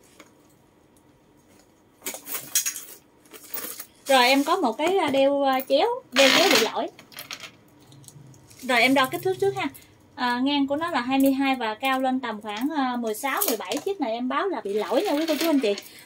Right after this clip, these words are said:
Nó, ở đây cái phần nắp của nó, nó không có gài vô được như thế này.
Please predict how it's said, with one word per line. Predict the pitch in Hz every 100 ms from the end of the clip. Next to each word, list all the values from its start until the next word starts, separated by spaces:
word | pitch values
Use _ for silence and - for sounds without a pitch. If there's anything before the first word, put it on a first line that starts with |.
| -
Nó, | 226 269
ở | - 233
đây | 277 262
cái | 320
phần | 240
nắp | 240 -
của | 285
nó, | 311 320
nó | 320
không | 240 285
có |
gài | 320 240 196
vô | 208
được | 240 202 262
như |
thế | 254 330
này. | 269